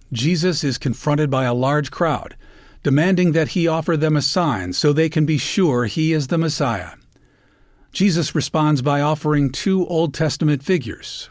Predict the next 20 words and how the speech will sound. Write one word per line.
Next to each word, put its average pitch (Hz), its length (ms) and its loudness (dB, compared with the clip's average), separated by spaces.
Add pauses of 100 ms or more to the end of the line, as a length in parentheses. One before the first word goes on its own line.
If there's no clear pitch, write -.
one 139 280 2
male, 151 420 0 (200)
Jonah, 123 460 0 (320)
and 165 180 2
one 151 220 2
female, 131 580 -2 (300)
the 113 80 -2
Queen 175 280 0
of 185 120 0
Sheba, 127 440 -2
as 135 220 -2
models. 110 560 -4 (960)
Jonah 180 320 2
called 165 300 0
the 139 80 0
city 160 320 0
of 127 120 0
Nineveh 127 460 0
to - 140 -4
repentance, - 800 -4